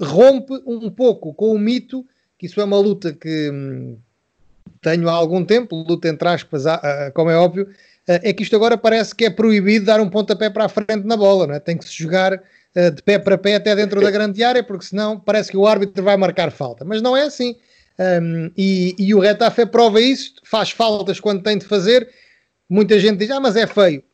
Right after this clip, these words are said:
Muito bem, mas o futebol não, é, o futebol, eh, isto tem que ser bonito, feio, não sei, mas tem é que haver sucesso. E sem sucesso é que ninguém se aguenta. E o Retafe tem sucesso, não acho que seja assim tão feio, ahm, e portanto queria aqui falar de Bordalás, porque acho que é um treinador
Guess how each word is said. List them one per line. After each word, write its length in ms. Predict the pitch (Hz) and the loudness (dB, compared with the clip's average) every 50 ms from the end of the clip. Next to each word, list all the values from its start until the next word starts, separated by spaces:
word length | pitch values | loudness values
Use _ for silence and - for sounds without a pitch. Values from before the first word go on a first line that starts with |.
| _ | _
Muito 200 | - 214 190 131 123 | -8 -6 -6 -4 -4
bem, 200 | 143 175 220 220 - | -4 -4 -4 -6 -6
mas 200 | 170 156 156 160 | -6 -4 -2 -2
o 80 | 170 | -2
futebol 320 | - - - 156 180 196 196 | -4 -4 -2 0 2 2 2
não, 360 | 202 202 202 202 - 190 180 156 135 135 - _ | 2 -2 -2 -4 -8 -14 -14 -14 -14 -14 -12 _
é, 460 | 156 151 147 139 135 127 135 127 127 - | -12 -12 -12 -14 -16 -16 -16 -18 -18 -14
o 100 | - 151 | -12 -12
futebol, 500 | 131 - - - 139 160 190 202 214 214 226 233 | -12 -12 -8 -2 2 4 4 4 4 2 0 -4
eh, 640 | 240 247 240 220 214 214 226 233 233 233 233 233 | -4 -2 0 0 2 2 2 0 -2 -4 -4 -4
isto 280 | 208 175 - - - _ | -6 -6 -8 -10 -8 _
tem 160 | - 175 165 | -2 -2 -2
que 80 | - | -2
ser 180 | - 190 180 165 | 0 0 0 0
bonito, 420 | 151 156 175 208 240 254 - - | 0 0 2 2 2 2 -2 -4
feio, 320 | - - 202 226 240 262 240 | -2 2 2 2 2 2 0
não 200 | 226 202 185 170 | -2 -4 -4 -4
sei, 280 | - - 226 254 - - | -2 -2 -2 -2 -2 -2
mas 160 | 202 190 175 | -4 -6 -4
tem 140 | 185 220 233 | -2 -2 -4
é 60 | 247 | -4
que 120 | 214 - 247 | -2 -2 -2
haver 160 | 240 269 233 | -2 -2 -4
sucesso. 540 | - - 220 - - 196 180 - - - - _ _ _ _ _ _ _ - | -4 -6 -8 -2 2 2 2 2 0 -6 -20 _ _ _ _ _ _ _ -10
E 60 | 175 | -10
sem 220 | 135 - 220 220 208 | -4 -2 0 0 0
sucesso 560 | 214 - 185 - - 233 240 208 - - - _ _ _ _ _ _ | -2 -6 -4 0 2 2 2 0 -4 -12 -20 _ _ _ _ _ _
é 100 | 190 190 | -6 -4
que 120 | 185 185 | -4 -2
ninguém 260 | 185 190 190 196 202 180 | -2 0 2 2 2 2
se 140 | 196 185 | 2 0
aguenta. 440 | 170 143 143 143 135 123 - 123 123 - | 0 2 0 -2 -2 -4 -6 -10 -10 -6
E 280 | - 190 196 202 208 202 208 | -2 0 0 0 -2 -2 0
o 140 | 208 202 185 | 0 2 2
Retafe 460 | 185 220 214 226 247 220 - 254 247 | 2 0 0 0 0 0 2 0 2
tem 200 | 247 262 262 240 | 2 2 2 2
sucesso, 520 | - - 214 - - 269 285 269 - - _ _ _ _ _ _ - | 0 -4 -6 -2 0 0 0 0 -2 -8 _ _ _ _ _ _ -4
não 200 | 196 214 226 233 | 0 2 2 2
acho 160 | 226 196 - | 2 0 -2
que 60 | - | -2
seja 320 | - 226 214 196 196 202 208 | -2 0 0 0 0 0 -2
assim 220 | 190 - 220 220 | 0 0 -2 -2
tão 180 | 202 233 226 220 | 0 -2 -2 -2
feio, 320 | - - 233 240 254 254 254 _ _ _ _ _ _ - | 0 0 0 0 0 -2 -6 _ _ _ _ _ _ 0
ahm, 460 | 208 202 196 196 190 185 185 185 180 - | 2 4 4 4 2 0 -4 -6 -6 -4
e 80 | 202 | -4
portanto 380 | 190 175 196 180 214 214 202 175 | -4 -2 -2 0 0 -2 0 0
queria 220 | - 202 202 190 | 0 2 2 2
aqui 340 | 180 175 - 196 196 196 185 | 2 0 0 -2 -2 -2 -2
falar 320 | 190 - 180 190 190 185 165 | 0 0 2 2 2 0 0
de 60 | 160 | 2
Bordalás, 520 | 180 196 185 170 180 180 185 202 196 185 | 2 2 2 2 2 2 2 0 -2 -4
porque 280 | - - 180 - - 190 | -6 -10 -10 -6 -4 -4
acho 180 | 185 175 - | -4 -4 -2
que 60 | - 190 | -2 -2
é 20 | |
um 80 | 180 175 | 0 0
treinador 520 | 185 190 185 175 175 165 180 190 190 185 | 2 2 2 2 2 4 2 2 2 0